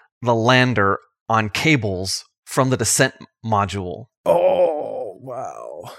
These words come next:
Speaker 1: And then it touched
Speaker 2: <laughs>
Speaker 1: down,
Speaker 2: That's
Speaker 1: the cables
Speaker 2: cool.
Speaker 1: attached, and the descent module flew away and kinda crash landed off to the side.
Speaker 2: <laughs> That's
Speaker 1: Well,
Speaker 2: awesome.
Speaker 1: if you think about it, though, these,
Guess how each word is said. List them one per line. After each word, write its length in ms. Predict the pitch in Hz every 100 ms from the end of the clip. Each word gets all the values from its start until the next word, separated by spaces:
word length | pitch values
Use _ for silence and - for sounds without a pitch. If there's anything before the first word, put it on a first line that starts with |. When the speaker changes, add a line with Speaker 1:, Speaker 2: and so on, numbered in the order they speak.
| -
Speaker 1:
And 120 | 117
then 140 | 117 113
it 160 | - 175
touched 320 | 170 156 -
Speaker 2:
<laughs> 0 |
Speaker 1:
down, 340 | 123 147 127 107
Speaker 2:
That's 40 |
Speaker 1:
the 60 | 104
cables 340 | - 147 127
Speaker 2:
cool. 60 | 135
Speaker 1:
attached, 440 | - 131 131 - -
and 120 | 120
the 40 | 107
descent 300 | 101 139 131
module 340 | 120 113 110
flew 240 | - 135
away 380 | 127 120 117 110
and 240 | 110 104 95 _ _ - 110
kinda 200 | 120 110
crash 300 | - 123 -
landed 260 | 117 110 98
off 160 | 104
to 80 | -
the 80 | 98
side. 400 | - 98 78 - _
Speaker 2:
<laughs> 0 | - - 247 - - - - - 330 330 294
That's 220 | 302 285
Speaker 1:
Well, 100 | 180 175
Speaker 2:
awesome. 220 | - 156
Speaker 1:
if 60 |
you 60 | 165
think 240 | - 240
about 240 | 269 127 113
it, 100 | 110
though, 240 | 117 117
these, 380 | - 117 185 -